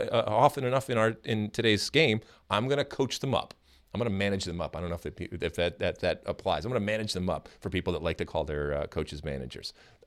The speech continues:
He's gonna manage them up. He's gonna coach them up. And that, to me, is the essence of being a manager and being a coach. Okay? When you have all the best players in the world, yes, we've talked about this before,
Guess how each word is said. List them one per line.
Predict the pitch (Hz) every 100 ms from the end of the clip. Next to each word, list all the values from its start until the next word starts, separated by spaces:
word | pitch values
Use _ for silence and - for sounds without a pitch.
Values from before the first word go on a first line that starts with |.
| _ -
He's | 135 165
gonna | 165
manage | 147 127 123 -
them | 117
up. | 101 - - - -
He's | 120 156 -
gonna | 156
coach | 123 127 120 -
them | 107 98
up. | 69 - - -
And | 123 131
that, | 196 254 - - _ -
to | -
me, | 127 165 170 208 - -
is | 135 113
the | 127 135
essence | 131 - - - -
of | 104
being | 95 101
a | 92
manager | 92 95 90 87
and | 95 92
being | 90 87 85
a |
coach. | - 87 76 - - - _ _ -
Okay? | - 117 139 -
When | -
you | 160
have | 202
all | 214
the | 202
best | 156 190
players | - 202 175
in | 180
the | 160
world, | 170 175
yes, | 131 113
we've | 117
talked | - 120
about | 123 117
this | 113
before, | 117 101 - 113 127